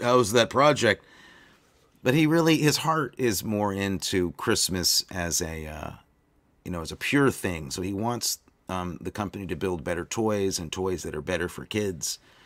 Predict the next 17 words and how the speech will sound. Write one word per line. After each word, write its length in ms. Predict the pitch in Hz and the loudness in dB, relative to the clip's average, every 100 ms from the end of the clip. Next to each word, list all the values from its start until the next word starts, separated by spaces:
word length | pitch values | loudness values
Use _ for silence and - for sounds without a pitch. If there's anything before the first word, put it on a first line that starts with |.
| - - _ _ _ _ | -20 -20 _ _ _ _
And 140 | 127 139 | 0 2
then 120 | 151 | 2
when 80 | 147 | 2
we 100 | 139 | 2
follow 360 | 143 131 127 | 2 4 4
him 100 | 123 | 2
home, 300 | 131 139 131 | 2 0 0
we 120 | 120 | 0
also 280 | 113 107 - | 0 0 -2
realize 460 | 104 107 104 101 95 | -2 -2 0 -2 -2
that 120 | 107 | -6
he 400 | 92 113 107 95 - | -2 -2 -2 -4 -6
keeps 340 | - 139 - 107 | -2 -2 0 0
a 100 | 101 | 2
series 420 | - 117 110 95 | 2 2 2 0
of 160 | 95 - | -4 0
books 520 | 143 139 - - | 0 0 -4 -4